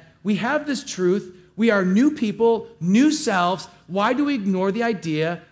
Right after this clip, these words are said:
of kindness? I'll tell you why, I think, since I've got the mic and you don't. This is why I think this happens. I think this happens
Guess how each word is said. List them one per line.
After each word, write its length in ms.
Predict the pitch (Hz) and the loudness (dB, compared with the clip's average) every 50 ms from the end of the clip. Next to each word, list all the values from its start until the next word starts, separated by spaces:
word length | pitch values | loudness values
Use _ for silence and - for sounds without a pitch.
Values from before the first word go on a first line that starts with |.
| _ _ - | _ _ -10
of 100 | 202 - | -10 -10
kindness? 480 | - - 262 285 254 190 156 131 123 - - | -6 -4 -2 0 0 0 -2 -4 -8 -12 -8
I'll 160 | 180 247 262 | -6 -6 -6
tell 220 | - - 247 233 202 | -6 -4 -4 -2 -2
you 100 | 185 160 | -2 -4
why, 260 | 139 131 113 113 131 120 | -4 -8 -8 -8 -2 0
I 100 | 196 226 | 0 0
think, 340 | - - 117 110 156 175 - _ _ _ _ _ _ _ _ _ _ _ _ | 0 -2 -10 -12 -12 -14 -16 _ _ _ _ _ _ _ _ _ _ _ _
since 280 | - - 180 160 147 151 | -6 -4 -4 -4 -4 -4
I've 100 | 151 127 | -6 -6
got 160 | 156 135 - | -6 -8 -8
the 60 | 147 | -8
mic 240 | 131 135 131 123 - | -8 -6 -8 -8 -8
and 80 | 135 131 | -8 -10
you 80 | 120 | -6
don't. 280 | - 147 156 214 254 - - - - - | -4 0 2 2 2 0 -2 -8 -4 -2
This 120 | 302 294 | 0 0
is 80 | 294 294 | 0 0
why 180 | 262 233 208 | 0 0 0
I 40 | 196 | 0
think 160 | 196 190 165 | 0 -2 -4
this 140 | 143 160 - | -6 -6 -6
happens. 520 | 156 147 139 131 - 226 262 285 - - - _ _ _ _ _ _ _ _ _ _ _ _ _ _ _ _ _ _ _ _ _ _ _ _ _ | -6 -6 -6 -4 -2 -2 -2 -4 -6 -12 -16 _ _ _ _ _ _ _ _ _ _ _ _ _ _ _ _ _ _ _ _ _ _ _ _ _
I 140 | - 220 226 | 0 2 2
think 300 | 226 - 269 302 294 - | 2 0 -2 -2 -2 -2
this 140 | 349 - - | -4 -4 -4
happens 800 | - 180 175 160 151 - 170 160 156 175 208 208 - - - | -4 -6 -6 -6 -6 -4 -4 -4 -4 -4 -6 -8 -10 -12 -14